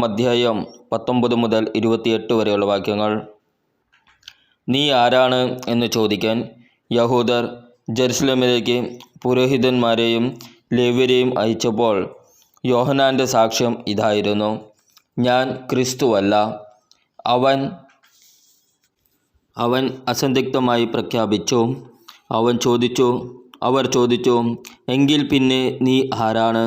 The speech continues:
ഏലിയായോ?" "അല്ല," എന്ന് അവൻ പ്രതിവചിച്ചു. അവർ വീണ്ടും ചോദിച്ചു, "എങ്കിൽ നീ പ്രവാചകനാണോ?"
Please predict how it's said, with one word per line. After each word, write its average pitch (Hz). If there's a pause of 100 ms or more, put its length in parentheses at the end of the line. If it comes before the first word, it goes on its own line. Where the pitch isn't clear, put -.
(720)
ഏലിയായോ?" 123 (640)
"അല്ല," 110 (380)
എന്ന് 131 (140)
അവൻ 120 (100)
പ്രതിവചിച്ചു. 110 (840)
അവർ 131 (180)
വീണ്ടും 143
ചോദിച്ചു, 110 (800)
"എങ്കിൽ 131 (460)
നീ 131 (140)
പ്രവാചകനാണോ?" 113